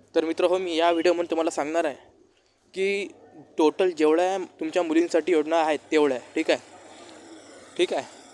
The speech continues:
म्हणजे मित्रांनो, जर, अ, तुम्ही आता म्हणजे खूप योजना आहेत मुलींसाठी, सांगायला शब्द कमी पडतील मित्रांनो. ठीक आहे, तर हा व्हिडिओ शेवटपर्यंत बघा, जेणेकरून मी तुम्हाला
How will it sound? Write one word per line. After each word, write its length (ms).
म्हणजे 220
मित्रांनो, 580
जर, 260
अ, 320
तुम्ही 440
आता 180
म्हणजे 220
खूप 260
योजना 280
आहेत 100
मुलींसाठी, 460
सांगायला 360
शब्द 220
कमी 180
पडतील 280
मित्रांनो. 360
ठीक 160
आहे, 260
तर 80
हा 60
व्हिडिओ 200
शेवटपर्यंत 500
बघा, 240
जेणेकरून 400
मी 140
तुम्हाला 280